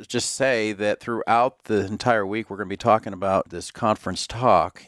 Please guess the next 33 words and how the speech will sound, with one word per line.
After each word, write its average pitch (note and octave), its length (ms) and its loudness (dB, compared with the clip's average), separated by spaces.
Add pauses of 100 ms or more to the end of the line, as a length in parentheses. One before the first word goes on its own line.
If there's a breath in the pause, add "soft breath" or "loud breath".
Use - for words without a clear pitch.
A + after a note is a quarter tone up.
And G2 400 -2
for - 280 0
us D#3 320 2
as A#2+ 180 -4
Christians, F2+ 680 -8 (420)
how E3 340 0
we D3+ 200 -2
get A2+ 220 -4
truth G2+ 340 -4
is B2 140 -8
going B2+ 300 2
to B2 100 0
differ G#2 680 0
in A#2+ 220 0
many B2 260 0
ways A#2 480 -2 (240 soft breath)
with A2 220 0
what G#2+ 160 4
the G2 100 2
Latter-day G2 440 2
Saint A2 320 -8
says F#2+ 240 -6
is F2 100 -12
truth. F#2+ 340 -2
But F2+ 140 0
I F#2+ 80 4
wanna A2+ 260 2
quote A2+ 320 -2
John A#2+ 380 2
seventeen B2 580 -4
seventeen. G#2+ 560 -4
Jesus C#3+ 380 0
said, G2+ 300 -2